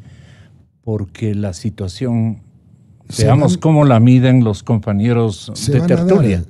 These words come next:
Speaker 2: se van a dar los pasos. El problema es que todo el mundo quiere dar los pasos inmediatamente y hay momentos en los cuales no se pueden dar los pasos inmediatamente.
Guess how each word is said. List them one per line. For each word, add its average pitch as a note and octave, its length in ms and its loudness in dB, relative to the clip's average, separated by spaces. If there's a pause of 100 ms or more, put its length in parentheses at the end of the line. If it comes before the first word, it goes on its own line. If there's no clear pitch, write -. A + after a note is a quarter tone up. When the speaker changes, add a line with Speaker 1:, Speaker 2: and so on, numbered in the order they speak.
Speaker 2:
se - 180 -4
van F3 220 0
a E3+ 80 -2
dar F3+ 240 0
los D3 160 0
pasos. G2 580 -4
El G2 120 -4
problema D#3+ 340 0
es C#3 80 -4
que C#3 100 -4
todo F3+ 240 -2
el D#3+ 60 -2
mundo E3 240 0
quiere D3+ 460 -2 (580)
dar D3+ 240 -2
los C3+ 100 -2
pasos G2+ 540 -4 (340)
inmediatamente B2+ 960 -2
y G#2+ 100 -4
hay B2 80 0
momentos C#3+ 440 -2
en C3 60 0
los A2+ 100 -2
cuales C#3 240 -2
no C#3+ 160 0
se C3 160 -4
pueden C#3+ 320 -2
dar C#3+ 140 -2
los A#2+ 120 -2
pasos B2+ 300 -4
inmediatamente. A#2 720 -2